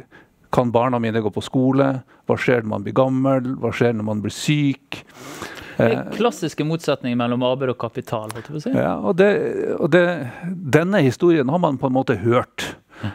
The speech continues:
Speaker 1: Eh, i hvert fall vi som har bakgrunn fra arbeiderbevegelsen, vi har hørt den historien. Eh, men det man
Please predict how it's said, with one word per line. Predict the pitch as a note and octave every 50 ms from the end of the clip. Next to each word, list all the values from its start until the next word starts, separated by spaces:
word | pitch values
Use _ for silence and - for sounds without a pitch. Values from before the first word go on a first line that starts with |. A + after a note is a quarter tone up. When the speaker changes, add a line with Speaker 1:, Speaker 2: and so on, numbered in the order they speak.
| - _ _ - -
Speaker 1:
Eh, | - - C3 B2 B2 A#2+ A#2 A2+ A2+ A2+
i | A#2 B2 C3 C3+ C#3
hvert | C3+ C3 B2
fall | - C#3 C3
vi | A#2 B2 C3 A#2
som | - B2+ G#2+
har | G#2+ A#2 G#2
bakgrunn | G2+ A2 A#2 A2 - - A2+ G#2+
fra | G#2+ G#2+ G#2
arbeiderbevegelsen, | G2+ A2 A2+ A#2 B2+ C3+ C3+ C3+ C3 - D#3 C#3
vi | C3
har | C#3+ C#3+ B2
hørt | G2+ G#2+ A#2+ A#2+ A2+ - _
den | - A#2+ A2+
historien. | A#2+ B2 - - C#3+ C#3+ - E3+ E3+ B2+ A2+ - _ - - - - - - - - - - - -
Eh, | - B2+ C3 C3 C3+ C3+ C#3+ C#3+ - - - -
men | G3 C#3 C#3+ D3 D3 D3 D3 D3 C#3+ C#3
det | C3+ D3 C#3
man | C#3+ C#3 C3+ C3+ C#3+ D3+ D3+